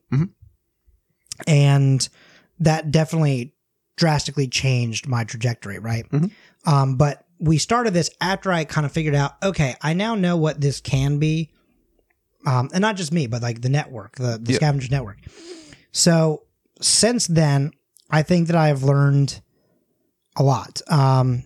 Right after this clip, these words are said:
Speaker 2: I think I've learned a little bit more about the kind of things that I want to have happen.
Speaker 1: Yeah.
Speaker 2: Um, more about the kind of people that I wanna have here in the group. Um, not just as, like, kind of behind the scenes people, but also people in front of the camera or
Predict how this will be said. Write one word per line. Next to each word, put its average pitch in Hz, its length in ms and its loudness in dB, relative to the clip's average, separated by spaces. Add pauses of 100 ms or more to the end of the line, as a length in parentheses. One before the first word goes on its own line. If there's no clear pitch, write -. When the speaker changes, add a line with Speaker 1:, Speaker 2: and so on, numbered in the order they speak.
(140)
Speaker 2:
I 143 60 2
think 175 160 2
I've 156 160 2
learned 143 480 2 (180)
a 160 60 0
little 196 140 4
bit 196 120 2
more 170 220 4
about 135 460 0 (280)
the 143 80 0
kind 151 220 4
of 143 80 0
things 143 240 4
that 135 100 4
I 127 120 2
want 131 340 0
to 120 540 2 (1040)
have 143 580 0
happen. 190 600 0 (100)
Speaker 1:
Yeah. 123 180 0
Speaker 2:
Um, 135 320 2
more 143 320 2
about 143 300 0
the 151 80 0
kind 143 240 0
of - 100 -4
people 156 280 0
that 143 100 2
I 127 60 0
wanna 135 200 2
have 131 380 -4
here 151 400 -2
in 139 60 -2
the 127 80 -4
group. 160 420 0 (480)
Um, 123 520 0 (360)
not 185 180 0
just 185 180 -4
as, 156 240 2
like, 143 160 0
kind 143 120 0
of 127 80 -4
behind 160 260 0
the 151 40 0
scenes 147 200 -2
people, 139 220 0
but 120 140 -4
also 123 180 0
people 123 260 -6
in 110 80 -4
front 123 180 -2
of 104 80 -8
the - 40 -20
camera 135 500 -2
or 107 240 -8